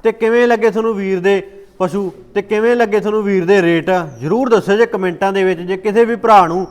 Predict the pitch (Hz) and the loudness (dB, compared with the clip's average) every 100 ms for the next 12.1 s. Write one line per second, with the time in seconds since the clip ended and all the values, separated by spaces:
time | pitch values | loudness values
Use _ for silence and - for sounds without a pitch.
0 | - - - 170 190 202 196 214 240 208 | -12 -20 -4 0 2 0 2 0 0 -4
1 | 190 196 175 180 175 175 165 160 147 131 | -4 -4 -2 -2 -2 -4 -2 -2 -2 -10
2 | 156 165 185 160 160 196 185 175 202 190 | -10 -4 -2 -2 -2 -2 -2 -4 -2 -2
3 | 170 156 156 135 - - 202 185 180 196 | -2 -2 -6 -8 -16 -8 -4 2 2 2
4 | 170 180 185 202 185 185 190 170 160 139 | -2 -4 -2 -4 -4 -4 -4 -4 -4 -4
5 | 139 123 110 92 - - - - 165 175 | -6 -6 -8 -10 -18 -20 -20 -12 -2 0
6 | 175 196 175 170 190 196 196 196 180 190 | 0 -2 -2 0 0 2 0 -2 -4 -6
7 | 185 208 214 185 160 190 196 190 175 180 | -4 0 0 0 -4 -6 -6 -4 -4 -4
8 | 175 165 185 190 180 - - _ - 175 | -4 -6 -4 -4 -4 -10 -20 _ -8 -6
9 | 160 240 240 190 196 240 240 208 190 208 | -2 -2 -2 -2 0 0 -2 -6 -4 -4
10 | 214 202 196 214 208 196 - _ 185 180 | -2 -2 -2 -2 -4 -6 -20 _ -10 -4
11 | 202 226 226 208 226 226 226 208 220 247 | -2 0 0 0 0 0 -2 -2 2 2